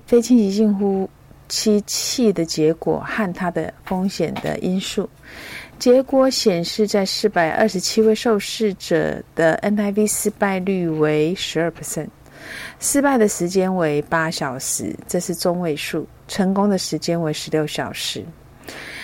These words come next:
年龄、体重指数和肌酐酸、碳酸氢盐增加与非侵袭性通气失败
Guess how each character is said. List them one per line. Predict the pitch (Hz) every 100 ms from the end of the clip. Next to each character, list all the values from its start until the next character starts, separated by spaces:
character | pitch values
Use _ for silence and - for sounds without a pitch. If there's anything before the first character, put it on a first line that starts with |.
| -
年 | 220 220 233 240
龄、 | 202 202
体 | - -
重 | 156 220 202
指 | - 143
数 | - - 208 175
和 | 160 190 165
肌 | 160 175
酐 | 175 170
酸、 | 170 170 165
碳 | - 226 185
酸 | 180 - 175 175
氢 | - - 185 180 175
盐 | 156 135 139 160
增 | - 208 196 196
加 | - 185 180
与 | 151
非 | 139 190
侵 | 190 208
袭 | 180
性 | 185 196
通 | 185 185 185
气 | - 185
失 | 175 - 175 175 -
败 | 185 160